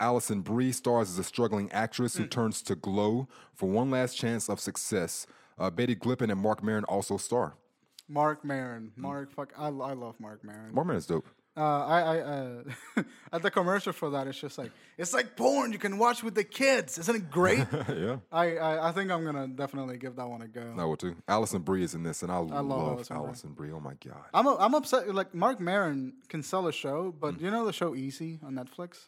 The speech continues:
Speaker 1: Uh, no.
Speaker 2: It came out recently. It was, it's in the same vein as Love,
Speaker 1: Okay.
Speaker 2: which I just don't think it's as good.
Speaker 1: All right.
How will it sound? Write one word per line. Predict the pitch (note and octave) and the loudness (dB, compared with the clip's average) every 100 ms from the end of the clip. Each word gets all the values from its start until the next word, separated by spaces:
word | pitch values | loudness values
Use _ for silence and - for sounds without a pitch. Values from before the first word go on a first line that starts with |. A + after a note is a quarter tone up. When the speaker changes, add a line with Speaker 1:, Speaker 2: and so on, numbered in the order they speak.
| _ _ _ - | _ _ _ -2
Speaker 1:
Uh, | F#2 F#2 F2+ F2+ F2 E2+ D2+ - _ | 0 2 2 0 0 -2 -4 -8 _
no. | E2+ D2+ - | -10 -10 -8
Speaker 2:
It | E3 | -4
came | G3 A#3+ | 2 4
out | A3+ D#3 | 4 4
recently. | D#3+ D#3 D3+ D3 C#3+ D3 | -2 -2 -4 -4 -4 -6
It | D#3 | -8
was, | D#3+ | -6
it's | D#3 - | -6 -6
in | G3 | -6
the | |
same | - E3 D#3+ | -4 -2 -2
vein | D3 C#3 C#3 | -2 -2 -4
as | B2+ | -6
Love, | B2 A#2+ B2 A#2+ - | -8 -6 -6 -10 -12
Speaker 1:
Okay. | E3 - | -10 -6
Speaker 2:
which | C#3 B2+ | -6 -8
I | C3+ | -8
just | C#3 B2 - | -8 -10 -10
don't | B2+ | -10
think | B2+ A#2+ | -8 -10
it's | A#2+ | -10
as | A2 | -10
good. | A#2 A#2 B2+ - | -8 -8 -10 -6
Speaker 1:
All | E2 | -4
right. | E2 | -4